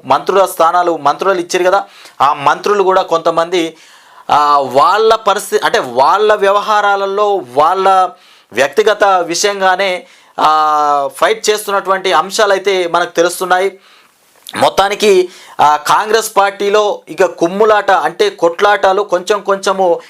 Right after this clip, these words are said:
వ్యతిరేకమైతే స్టార్ట్ కా-, అవుతుంది, already స్టార్ట్ అయింది కూడా. ఇక లోక్సభ ఎన్నికలను దృష్టిలో పెట్టుకొని సైలెంట్గా ఉండిపోయినరు. లోక్సభ ఎన్నికల అనంతరం ఏం జరగబోతుందో,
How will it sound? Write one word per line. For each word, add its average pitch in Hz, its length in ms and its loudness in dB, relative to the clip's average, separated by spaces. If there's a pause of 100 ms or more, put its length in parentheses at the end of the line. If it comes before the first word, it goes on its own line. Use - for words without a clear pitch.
వ్యతిరేకమైతే 185 840 0
స్టార్ట్ 170 460 -2
కా-, 160 240 0
అవుతుంది, 185 540 0
already 185 400 0
స్టార్ట్ 165 380 -2
అయింది 196 280 0
కూడా. 143 240 -2 (640)
ఇక 175 100 4
లోక్సభ 214 540 2
ఎన్నికలను 202 540 0
దృష్టిలో 165 420 -2
పెట్టుకొని 196 560 -2 (760)
సైలెంట్గా 196 560 2
ఉండిపోయినరు. 190 800 0 (220)
లోక్సభ 190 420 0
ఎన్నికల 185 400 0
అనంతరం 185 540 0
ఏం 170 260 -4
జరగబోతుందో, 131 800 -2